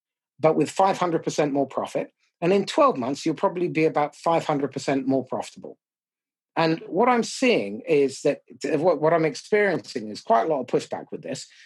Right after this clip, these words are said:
uh, because it takes someone brave to do this. But I think the, the way companies will get ahead, particularly in this covid era, is to do precisely that. It's color outside of the lines, think the impossible, and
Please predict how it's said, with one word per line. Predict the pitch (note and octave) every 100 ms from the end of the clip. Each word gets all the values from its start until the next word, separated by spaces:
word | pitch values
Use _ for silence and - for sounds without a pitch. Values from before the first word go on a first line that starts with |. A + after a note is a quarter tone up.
| _
uh, | F3
because | F3 E3+ G3+
it | G#3
takes | - E3+ -
someone | C3 D#3+
brave | B2+ B2 A2+ A#2+
to | F3+
do | C#4+
this. | A#3+ - - - _ _ _
But | F#3 - -
I | G#3+
think | A#3+ C4+ F#3
the, | D3 E3 D#3
the | B2+ C#3
way | B2 B2 F#3+ A#3+
companies | G#3 - A3 - C#3 G#2+ A#2+
will | A#2
get | G#2 C#3+ -
ahead, | B2+ - D#3 - - - - _ _ _
particularly | - D#3 A3 G#3 G#3
in | F3
this | D3
covid | - D3+ B2 B2
era, | B2+ E2+
is | - C3
to | -
do | D3+ E3
precisely | D#3 D3+ - E3 C3 -
that. | G#2+ A2 - - _ _ -
It's | A#2+
color | - G3+ G#3
outside | F#3 F3 - D#3 C#3
of | C3
the | C3
lines, | B2 G2+ F#2
think | - - G3+ G3+
the | F#3
impossible, | E3+ - A#2+ - G2+ F#2 - _ _ _ _ _ _
and | D3 D3 C3+